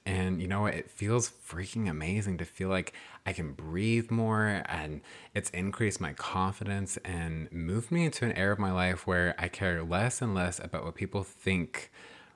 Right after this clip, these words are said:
about what I do or say. And it's amazing to feel like I have every right to just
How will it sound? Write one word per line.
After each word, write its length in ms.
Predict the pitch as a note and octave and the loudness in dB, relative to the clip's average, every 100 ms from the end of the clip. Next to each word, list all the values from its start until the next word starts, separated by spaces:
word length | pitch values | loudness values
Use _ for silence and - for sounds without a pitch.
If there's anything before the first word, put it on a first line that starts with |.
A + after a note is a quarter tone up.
| _ - | _ -4
about 280 | F2 E2+ D2+ | 2 2 2
what 120 | E2 | -2
I 160 | D#2 - | -2 -4
do 440 | - E2 E2 D#2+ D#2 | -2 2 2 2 -2
or 140 | C#2+ | -4
say. 460 | C2+ - C2 - F2 - - | -4 -4 -4 -6 -10 -10 -2
And 420 | F#2 F2+ F2 - _ _ - | 2 2 0 -2 _ _ -4
it's 160 | G2 | 0
amazing 480 | G2+ G2 G#2 A2+ B2 | 2 4 4 6 4
to 80 | A2 | 2
feel 720 | - - F#2+ F2+ F2 E2 E2 - - - - - _ | -4 0 4 4 4 2 0 -8 -20 -20 -20 -20 _
like 140 | F2+ F2+ | -2 2
I 80 | F#2+ | 4
have 240 | A2+ G#2+ | 4 2
every 300 | G#2 G#2 A#2+ | 0 4 6
right 360 | F#2 E2+ G#2 - | 6 6 4 2
to 120 | F2+ | -6
just 460 | F2+ F#2+ F2+ - | 0 2 2 0